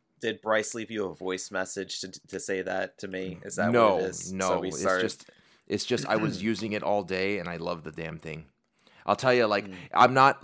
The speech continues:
Speaker 2: I'm not, I don't love Waldman just because I love Waldman. I love Waldman because I love the pens, and the pens don't fail me, and the pens, the pens seduce me. I'll tell you what doesn't seduce me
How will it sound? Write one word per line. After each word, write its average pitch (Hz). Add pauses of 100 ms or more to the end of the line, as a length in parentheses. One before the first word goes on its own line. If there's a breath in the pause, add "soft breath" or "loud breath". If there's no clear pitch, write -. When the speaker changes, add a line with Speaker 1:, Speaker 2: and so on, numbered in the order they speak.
(100)
Speaker 2:
I'm 127
not, 139
I 123
don't 135
love 127
Waldman 107
just 98
because 95
I 85
love 82
Waldman. 80
I 80
love 85
Waldman 87
because 80
I 78
love 80
the 80
pens, 85
and 80
the 76
pens 85
don't 87
fail 85
me, 85
and 78
the 76
pens, 82 (720 soft breath)
the 87
pens 90
seduce 95
me. 64 (440 loud breath)
I'll 98
tell 131
you 127
what 104
doesn't 120
seduce 82
me 87